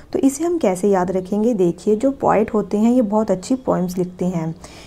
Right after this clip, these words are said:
इनकी इतनी अच्छी पोएम्स होती है कि हमारा इनके ऊपर दिल ही आ जाता है इनकी पोएम्स के ऊपर। तो आप इसे ऐसे याद रख सकते हैं। Next question is, who was conferred with कीर्ति चक्र? तो ये किन्होंने, किनको मिला है?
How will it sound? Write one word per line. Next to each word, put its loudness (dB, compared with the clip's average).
इनकी 8
इतनी 4
अच्छी 4
पोएम्स 2
होती 2
है 4
कि 4
हमारा 4
इनके 2
ऊपर 2
दिल 4
ही 4
आ 4
जाता -4
है 2
इनकी 0
पोएम्स -4
के -2
ऊपर। -4
तो -4
आप 0
इसे 2
ऐसे 0
याद 2
रख 0
सकते -6
हैं। -2
Next 6
question 4
is, 2
who 4
was 6
conferred 2
with 6
कीर्ति 2
चक्र? 0
तो 6
ये 8
किन्होंने, 0
किनको 4
मिला 8
है? 6